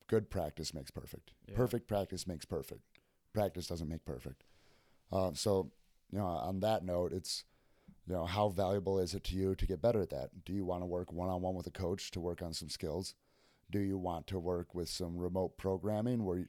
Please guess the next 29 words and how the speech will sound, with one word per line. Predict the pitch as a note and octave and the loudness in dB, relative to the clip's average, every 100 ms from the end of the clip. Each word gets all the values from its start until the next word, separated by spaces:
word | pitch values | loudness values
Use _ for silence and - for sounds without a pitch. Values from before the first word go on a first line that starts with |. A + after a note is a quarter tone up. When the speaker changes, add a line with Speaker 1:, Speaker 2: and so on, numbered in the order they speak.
| F2 | -4
Speaker 1:
the | D#2+ | -6
co-, | - G2 C2+ | -2 -2 0
your | F#2 | -2
coach | F#2 F#2+ E2+ | 2 0 0
can | - | -2
do | F2 F2 | -2 -4
some | F2 E2 | -4 -2
video | F2+ G2 | 0 2
review | G2 G2 F2+ G#2+ A2 | 2 2 0 2 2
and | F#2 | 0
help | D#2+ E2+ | -2 -2
you | E2+ | -2
along | E2+ E2+ | -2 -4
the | D#2 | 0
way? | F2 A2+ G#2+ - _ - - _ _ - | 4 4 2 -4 _ -20 -20 _ _ -4
Uh, | F2 E2+ | 0 0
and, | F2 G2+ - | 0 -2 -6
and | G#2 G#2 | 0 2
that's | G#2+ - - - _ _ _ - | 2 0 -8 -10 _ _ _ -2
all | G2+ G#2+ | 2 4
different | G2+ A2 G#2+ F2 | 2 0 0 2
avenues, | G#2 F#2+ F#2+ E2+ F#2 - | 2 2 0 0 -2 -4
again, | F2 G2 F#2 | -2 0 0
that | F2+ | 0
you | |
have | G2+ - | -2 -2
to | - | -2
ask | F#2+ - G2 | 0 -2 -4
yourself, | F2 D#2+ E2+ - | -2 -2 -2 -4